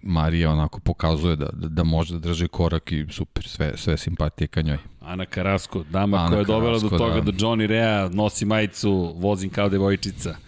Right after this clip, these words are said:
Speaker 2: Puna podrška kakvu
Speaker 1: Tako je,
Speaker 2: operaciju je
Speaker 1: tako
Speaker 2: imala,
Speaker 1: je.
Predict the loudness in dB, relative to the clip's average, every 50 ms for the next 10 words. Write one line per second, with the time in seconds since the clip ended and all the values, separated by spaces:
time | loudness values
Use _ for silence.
0 | -20 -20 -20 -20 -20 -20 _ _ 0 0 2 2 0 0 0 0 0 2 2 0
1 | -2 -4 -6 -6 -2 -2 0 2 2 2 2 2 2 2 2 2 0 0 0 2
2 | 2 4 4 2 2 2 2 2 2 0 -2 -4 -8